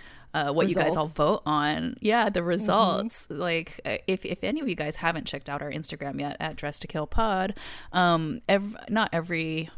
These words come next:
Speaker 1: Monday, sorry. <laughs> Uh, but,
Speaker 2: <laughs> Nearly
Speaker 1: uh,
Speaker 2: every
Speaker 1: every
Speaker 2: Monday.
Speaker 1: once in a while,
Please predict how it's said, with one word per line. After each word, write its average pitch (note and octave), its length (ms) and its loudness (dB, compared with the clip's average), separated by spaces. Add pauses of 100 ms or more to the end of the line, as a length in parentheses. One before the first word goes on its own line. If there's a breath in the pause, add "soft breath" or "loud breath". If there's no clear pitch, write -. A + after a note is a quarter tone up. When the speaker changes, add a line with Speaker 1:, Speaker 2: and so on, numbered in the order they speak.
(260 soft breath)
Speaker 1:
Monday, D3+ 460 -4
sorry. D#3 540 -4
<laughs> - 60 -8
Uh, F3+ 140 4 (420)
but, A#3 200 6 (120)
Speaker 2:
<laughs> - 120 -4
Nearly D#4+ 340 8
Speaker 1:
uh, - 40 10
Speaker 2:
every D4 220 8
Speaker 1:
every - 20 4
Speaker 2:
Monday. C#4 240 10
Speaker 1:
once - 180 10
in G4 80 2
a G4 100 2
while, G4 140 6